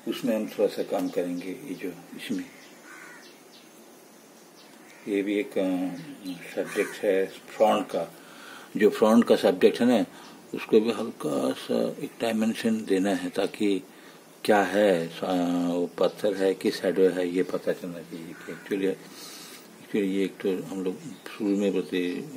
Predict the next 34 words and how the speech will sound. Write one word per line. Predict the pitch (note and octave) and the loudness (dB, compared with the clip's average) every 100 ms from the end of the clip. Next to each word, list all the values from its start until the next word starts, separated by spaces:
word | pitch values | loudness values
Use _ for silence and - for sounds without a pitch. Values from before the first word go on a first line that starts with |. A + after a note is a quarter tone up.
| F#2 - - - - | -12 -14 -20 -18 -6
पत-, | - - - - | -6 -6 -8 0
चट्टान | - - A#2 G#2 | 0 2 2 2
का | G2 F#2+ | 4 6
ये, | F#2+ F#2+ F2+ | 6 4 4
ये | F#2 | 2
है। | F2 A#2+ - - - - - - - - - - - - - - - - - - - - - - - - - - - | 0 -6 -6 -18 -20 -20 -20 -20 -20 -20 -20 -20 -20 -20 -20 -20 -20 -20 -20 -20 -20 -20 -20 -20 -20 -20 -20 -20 -14
इसमें | - - A2 G2+ | -10 -4 -2 -2
हम | F#2 F#2 | -4 -2
लोग | F#2 F2 - - - - - - - - - - - - - - | -2 -4 -10 -14 -14 -20 -20 -20 -20 -16 -16 -16 -20 -20 -20 -8
हल्का | B2 - A#2+ A2 | -4 4 8 8
सा | G#2+ A2+ A#2 D3+ - - - - - - - | 6 0 0 -2 -14 -20 -20 -20 -18 -16 -4
एक, | A2 - | -4 0
अ, | G2+ G2 F#2+ - - | 0 2 -2 -4 2
टोन | G#2 G#2+ | 4 4
दे | G2+ G2 | 4 2
के | G2+ | 4
डाइस | F#2 F2+ - | 4 2 4
का | G#2 | 2
जो | F2+ F2+ | 4 2
डायमेंशन, | F#2 F#2 G2+ G2 A2 | 2 2 2 2 0
volume | F2+ F#2 F#2 G#2+ G2+ | 2 4 6 6 6
जो | F2+ | 2
है | F2+ | 2
बोलते | F2+ F2+ E2 F#2 | 2 0 0 -2
हैं, | G2 E3+ - - - - - A2 | -2 -2 -6 -20 -20 -20 -6 2
वो | G2 | 4
हम | G2 | 4
लोग | F#2 F2 | 0 0
दिखाने | F2+ - F#2 F2 | -4 -4 -6 -4
का | F#2+ | -6
प्रयास | - F#2+ E2+ - | -2 -4 -4 -6
करेंगे, | - E2+ E2 | -6 -6 -6
है | G#2+ | -4
ना। | B2 F2+ | -4 -6